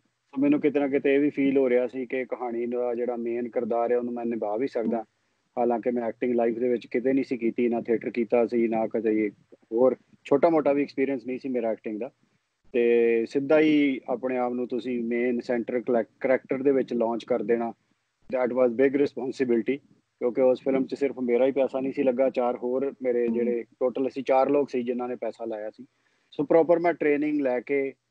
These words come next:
Speaker 1: ਸ਼ੈਮੂਅਲ ਜੌਨ ਸੀਗੇ ਮੇਰੇ ਉਦੋਂ teacher ਜਿਨ੍ਹਾਂ ਨੇ ਐਕਟਿੰਗ ਦੀਆਂ ਮੇਰੀਆਂ ਕਲਾਸਾਂ ਲਈਆਂ।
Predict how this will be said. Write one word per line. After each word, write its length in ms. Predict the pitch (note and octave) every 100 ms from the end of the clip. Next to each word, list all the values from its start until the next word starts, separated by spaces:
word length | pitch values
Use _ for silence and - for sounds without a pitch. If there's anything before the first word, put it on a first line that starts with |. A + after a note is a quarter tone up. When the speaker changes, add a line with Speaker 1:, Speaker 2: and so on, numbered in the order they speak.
| _ _
Speaker 1:
ਸ਼ੈਮੂਅਲ 460 | - C3 B2+ C3+ C3+
ਜੌਨ 260 | C3 C#3
ਸੀਗੇ 240 | C#3 C3 C3
ਮੇਰੇ 300 | B2+ B2 A#2+
ਉਦੋਂ 560 | A#2 A#2+ A#2+ A#2 A2 G#2+
teacher 400 | B2+ A2+ C#3 B2
ਜਿਨ੍ਹਾਂ 300 | A#2 A#2+ B2
ਨੇ 140 | B2 A#2
ਐਕਟਿੰਗ 320 | A2+ - A2+
ਦੀਆਂ 120 | A#2+
ਮੇਰੀਆਂ 280 | A#2 A#2 A2+
ਕਲਾਸਾਂ 360 | A#2 A2 B2+
ਲਈਆਂ। 280 | A#2+ A2 A2+